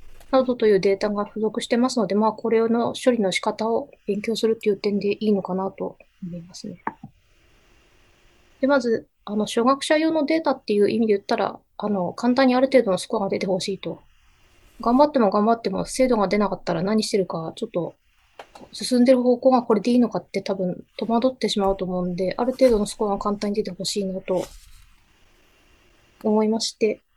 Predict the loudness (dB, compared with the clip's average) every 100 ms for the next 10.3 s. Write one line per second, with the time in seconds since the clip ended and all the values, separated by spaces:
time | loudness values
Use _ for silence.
0 | -4 -2 0 0 2 2 2 4 4 4
1 | 4 4 2 0 -4 -6 -8 -2 2 2
2 | 2 _ _ _ _ _ _ _ -20 -12
3 | -2 0 2 2 2 2 0 4 4 4
4 | 0 -4 -4 -4 2 6 6 4 2 0
5 | -2 -2 -4 -4 -6 -6 -4 -2 -2 -4
6 | -8 -14 -14 -20 _ _ _ _ _ _
7 | _ _ _ _ -2 4 4 4 0 0
8 | 0 2 2 2 0 _ _ _ _ _
9 | _ _ 2 4 4 2 2 2 0 2
10 | 0 0